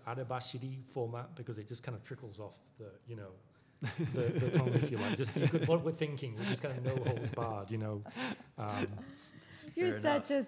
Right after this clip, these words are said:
Speaker 2: a sake maniac, Chris.
Speaker 3: <laughs>
Speaker 1: I can't
Speaker 2: Cool.
Speaker 1: do
Speaker 2: Well,
Speaker 1: it.
Speaker 2: that was, hopefully that was informative and interesting to our listeners. But again, I
Speaker 3: Yeah.
Speaker 2: really would love to hear people's feedback on, like,
Speaker 3: Yeah,
Speaker 2: what
Speaker 3: totally.
Speaker 2: was
Speaker 1: Yeah.
Speaker 2: interesting for you. What are your thoughts on anything that we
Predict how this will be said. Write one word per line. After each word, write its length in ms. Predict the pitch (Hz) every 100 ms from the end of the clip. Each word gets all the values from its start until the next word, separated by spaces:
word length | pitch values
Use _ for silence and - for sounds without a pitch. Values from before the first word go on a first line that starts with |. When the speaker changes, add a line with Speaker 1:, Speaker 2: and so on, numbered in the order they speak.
| -
Speaker 2:
a 220 | 233 240 262
sake 140 | 240
maniac, 800 | 202 202 214 208 196 185 170 165
Chris. 800 | 160 135 165 123 165 175 147 156 -
Speaker 3:
<laughs> 640 | - 277 294 240 - -
Speaker 1:
I 80 | -
can't 260 | - - 339
Speaker 2:
Cool. 80 | 285
Speaker 1:
do 60 |
Speaker 2:
Well, 80 | 269
Speaker 1:
it. 80 | 277
Speaker 2:
that 180 | 311 370
was, 360 | 370 339 165
hopefully 880 | - - - - - 277 240 226 226 208
that 260 | 202 196 -
was 300 | 185 175 175 180
informative 680 | 165 165 185 180 170 170 -
and 80 | -
interesting 640 | 185 180 170 - 160 160 175
to 120 | 180
our 100 | 160
listeners. 260 | 175 226 226
But 100 | 240
again, 300 | 226 214 311
I 120 | 262 202
Speaker 3:
Yeah. 100 | 196
Speaker 2:
really 200 | 214 240
would 160 | 208 175
love 200 | 180 196
to 80 | 208
hear 120 | 214
people's 320 | 180 170 165 -
feedback 320 | 196 170 165
on, 60 | 175
like, 40 | 165
Speaker 3:
Yeah, 140 | -
Speaker 2:
what 160 | 196 196
Speaker 3:
totally. 220 | 151 110
Speaker 2:
was 60 | 92 - -
Speaker 1:
Yeah. 260 | 135 147 135
Speaker 2:
interesting 380 | 247 254 247 240
for 80 |
you. 120 | 233 208
What 220 | 202 247
are 40 | 294
your 200 | 285 254 - -
thoughts 460 | 269 339 302 - -
on 160 | 208 - -
anything 800 | 233 285 302 - 233 208 196 196
that 160 | -
we 160 | 175